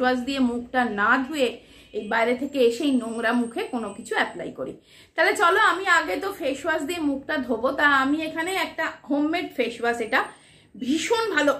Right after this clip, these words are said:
অসাধারণ এই ফেস ওয়াশটা। আর দেখো একদম, এটা একদম বাজার চলতি ফেস ওয়াশের মতনই তোমার দেখতে, টেক্সচার। এটা তুমি যে কোনো মানে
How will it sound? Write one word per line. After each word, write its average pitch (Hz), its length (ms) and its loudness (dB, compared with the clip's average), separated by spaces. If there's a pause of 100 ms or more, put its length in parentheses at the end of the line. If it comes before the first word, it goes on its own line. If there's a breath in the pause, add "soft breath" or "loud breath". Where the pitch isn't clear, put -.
(100)
অসাধারণ 320 680 0
এই 277 120 2
ফেস 240 260 -4
ওয়াশটা। 247 340 -2
আর 254 60 -2 (100)
দেখো 226 200 -2 (160)
একদম, 226 300 -2 (600 loud breath)
এটা 277 140 2 (120)
একদম 330 240 0 (100)
বাজার 311 240 4 (100)
চলতি 359 300 -4 (100)
ফেস 262 240 0
ওয়াশের 311 360 -2
মতনই 302 440 -2
তোমার 302 200 2 (180)
দেখতে, 233 340 -2 (480 loud breath)
টেক্সচার। 247 420 0
এটা 269 160 2
তুমি 320 120 -4 (120)
যে 269 80 -2 (120)
কোনো 302 200 0 (120)
মানে 294 140 2